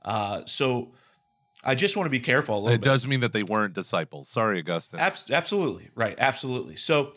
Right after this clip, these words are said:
Speaker 2: Yeah.
Speaker 1: so, uh, I love it. I love the topic, and I'm excited to get into it. And we're definitely gonna do some episodes about it 'cause I'm so passionate about this. But I am a little bit nervous
Speaker 2: Yeah,
Speaker 1: about the
Speaker 2: yeah.
Speaker 1: rhetoric coming out.
Speaker 2: Yeah, and I would agree with that. This could be one hundred percent a whole show right now. I would just say that,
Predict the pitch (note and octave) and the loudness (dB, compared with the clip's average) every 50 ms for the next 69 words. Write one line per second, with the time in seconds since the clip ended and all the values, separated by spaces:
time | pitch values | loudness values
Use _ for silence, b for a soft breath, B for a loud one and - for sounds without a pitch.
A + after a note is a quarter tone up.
0 | - G2 G#2+ B2 A#2 G2 E2+ - D#3+ D#3 D#3 D3 C3+ C3 C3 C3+ C3 C3 C3 - | -10 0 2 4 4 4 4 4 4 6 6 6 6 6 6 8 6 6 6 6
1 | D3+ F3 G3 F3+ D3+ D#3 E3+ G3+ G3+ D#3+ B2+ A#2 B2 - C#3+ D3 C#3+ C3+ D3+ D#3+ | 4 4 6 6 6 6 6 6 6 4 4 2 2 4 4 4 4 4 4 6
2 | F3 F3+ D3 D3 C3+ - C#3 C3 C3 B2 - A2 G2+ - - B2 B2 B2 B2 B2+ | 4 4 2 0 -2 0 2 2 2 2 0 -4 -8 -4 0 0 2 2 0 0
3 | - - - D3+ B2+ C3 C#3+ D3+ D#3+ D#3 - B2+ C3 B2 B2+ B2+ E3 G#2+ B2+ B2 | 0 2 2 2 2 0 0 0 -2 -4 -4 -4 -2 -2 -2 -2 -2 -2 0 2
4 | B2+ B2+ A#2 B2+ D3+ D3+ D3+ - D#3 D3+ C#3 C#3 C3+ B2+ A#2+ B2+ A#2+ A#2+ A#2+ A2 | 2 0 2 2 2 0 0 -2 -6 -6 -6 -6 -6 -6 -6 -6 -6 -6 -4 -4
5 | G#2+ G#2+ - - G#2+ G2+ - G2 F#2+ F#2 E2+ D2 - - A2 A2 G#2+ - - B2 | -4 -4 -4 -8 -10 -10 -10 -8 -6 -6 -6 -6 -8 -8 -8 -6 -6 -6 -6 -6
6 | A#2+ A#2 - A2 A2 A2+ - - A#2+ B2 B2+ B2 B2+ B2+ C#3 - C3 C3 B2+ - | -6 -4 -4 -4 -2 -4 -6 -8 -10 -10 -10 -8 -8 -8 -8 -8 -10 -10 -10 -12
7 | - B B B B B B B B B - B2+ B2+ A#2+ B2+ D3+ F#3 A3 A#3+ C4+ | -18 B B B B B B B B B -4 -2 0 4 4 4 4 2 0 0
8 | A3 G3+ G3+ G3+ G3+ E3+ F3 F3 A#2+ A#2+ C3+ F#3 F3+ B2 A2 F2 - A2+ A2+ A2 | 0 0 2 2 2 0 -2 -6 -4 -4 -4 -4 -2 0 0 0 0 -2 -4 -4
9 | - F2 E2+ A2 A#2+ A#2 F#2+ - - - F2 E2+ E2 D2 A2+ A#2 A2+ A2+ A2+ A2+ | -2 0 0 0 0 0 -4 -8 -10 -14 -14 -14 -6 0 4 4 4 4 4 2
10 | B2+ C3 D3+ E3+ E3+ C#3+ A2 G2 B2+ B2 A#2 G#2+ - G#2 G2+ G2+ D3+ - - - | 2 2 2 2 2 2 2 2 2 2 2 2 2 2 2 2 0 -2 0 -4
11 | C#3+ A2 A2+ G#2+ G2+ G2 F#2 - G2 F#2+ G#2+ G2+ G#2 F#2+ F2+ D#2 E2+ E2+ - G#2 | -2 0 2 0 0 0 -4 -6 -2 -2 0 0 0 -2 -2 -6 -6 -8 -6 -6
12 | F#2+ F2 D#2 F2+ F2 F2 - - - F#2+ F2 E2+ E2 E2+ E2 D2+ E2+ F2 E2+ E2+ | -6 -4 -4 -4 -6 -4 -4 -4 -2 -2 -2 -2 -2 -4 -6 -4 -6 -6 -4 -4
13 | E2 E2+ G2 B2+ D3+ D#3+ B2+ C3+ C3 - - - B2 B2 A2+ G2+ G#2 G2+ - | -4 -2 -2 0 0 2 2 2 0 0 0 0 0 0 2 0 0 -2 -2